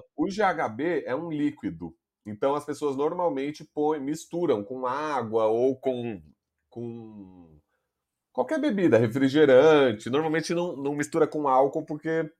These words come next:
dá ruim, mas com alguma bebida aí que elas queiram tomar, misturam e vão tomando,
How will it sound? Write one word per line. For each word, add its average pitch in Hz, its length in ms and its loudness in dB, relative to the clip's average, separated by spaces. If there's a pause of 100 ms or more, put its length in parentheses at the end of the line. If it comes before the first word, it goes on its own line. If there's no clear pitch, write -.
(160)
dá 117 180 0
ruim, 107 360 -4
mas 90 380 -8 (460)
com 156 80 2
alguma 165 280 6
bebida 147 460 4
aí 123 180 4
que 127 80 -2
elas 120 260 0
queiram 147 340 -2
tomar, 185 440 -2 (160)
misturam 220 580 0
e 247 60 -4
vão 220 200 -2
tomando, 220 760 0